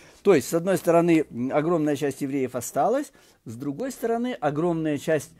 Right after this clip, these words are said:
людей неевреев, не из чресел Авраама, так скажем, не из этой семьи, они все-таки присоединились, да? Вот это,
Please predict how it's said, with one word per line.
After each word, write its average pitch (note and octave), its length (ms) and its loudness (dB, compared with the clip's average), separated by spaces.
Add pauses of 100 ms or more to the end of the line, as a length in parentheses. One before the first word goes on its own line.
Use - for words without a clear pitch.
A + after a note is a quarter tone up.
(140)
людей C#3+ 380 4
неевреев, C3 840 4 (1700)
не B2+ 340 0
из C#3 400 -6
чресел D#3+ 580 -2
Авраама, F#3+ 580 0
так C4 200 -12
скажем, C4+ 480 -10 (340)
не C#3+ 260 0
из C3 120 -2
этой D#3 220 -4
семьи, B3 480 -8 (240)
они C#3 460 -4
все-таки - 400 -12
присоединились, F#3 840 -8
да? E3 220 -10
Вот G3 240 -16
это, C3+ 200 -10